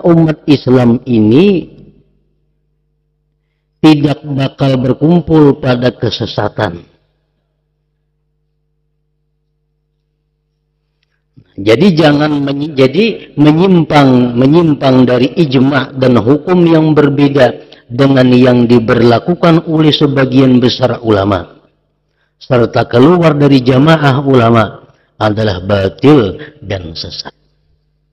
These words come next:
Ini maksudnya itu kemungkinan, ujar Imam Ghazali, ujar Nabi,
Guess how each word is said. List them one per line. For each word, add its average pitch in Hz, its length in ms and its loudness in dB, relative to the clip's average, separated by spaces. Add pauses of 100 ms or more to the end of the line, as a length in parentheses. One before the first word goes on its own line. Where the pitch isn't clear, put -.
(840)
Ini 117 160 -4
maksudnya 135 560 -2
itu 139 480 -2
kemungkinan, 117 800 2
ujar 127 280 0
Imam 120 240 2
Ghazali, 104 560 0 (1080)
ujar 123 320 0
Nabi, 123 560 0